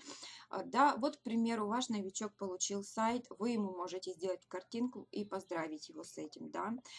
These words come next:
Вот. Деньги и здоровье, да, вот на самом деле не нужны всем, и это очень взаимосвязано. Взаимосвязано, просто, а, иногда люди не понимают, откуда пошло это выражение, да. То есть, когда мы вместо отпуска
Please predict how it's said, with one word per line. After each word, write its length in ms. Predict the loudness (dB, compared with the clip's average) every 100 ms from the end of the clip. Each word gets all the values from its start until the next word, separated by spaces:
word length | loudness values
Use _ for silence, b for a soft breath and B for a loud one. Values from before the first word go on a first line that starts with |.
| B B B
Вот. 460 | -6 -4 -4 -4 -6
Деньги 500 | -8 0 0 2 0
и 40 |
здоровье, 560 | 0 -2 -2 -2 -2 -4
да, 260 | -2 0 0
вот 200 | -4 -12 -10
на 140 | -10
самом 320 | -2 0 2
деле 240 | 0 0 -2
не 160 | -2
нужны 360 | 0 0 -2 -2
всем, 360 | -2 2 4 4
и 60 |
это 240 | 4 2 0
очень 400 | 0 -2 -2 -2
взаимосвязано. 1400 | -2 0 2 2 0 -2 4 6 4 2 -2 -2 -4 -6 B B B
Взаимосвязано, 1080 | -8 -2 0 0 -2 0 6 6 6 4 2
просто, 560 | 0 -2 -2 -2 -2 -2 -2
а, 180 | 0 2
иногда 420 | 0 0 2 2
люди 260 | 4 0 0
не 200 | 0 0
понимают, 840 | 0 2 2 4 4 2 -2 -8 B B B
откуда 440 | -2 0 2 2 2
пошло 300 | 0 -2 -2
это 220 | -2 -2
выражение, 720 | 0 0 0 -2 -4 -6 -4
да. 160 | 0 0
То 120 | 0
есть, 120 | -4
когда 320 | -4 0 2
мы 180 | 4 4
вместо 360 | 2 -2 -2 2
отпуска 640 | 4 4 0 -4 -4 -6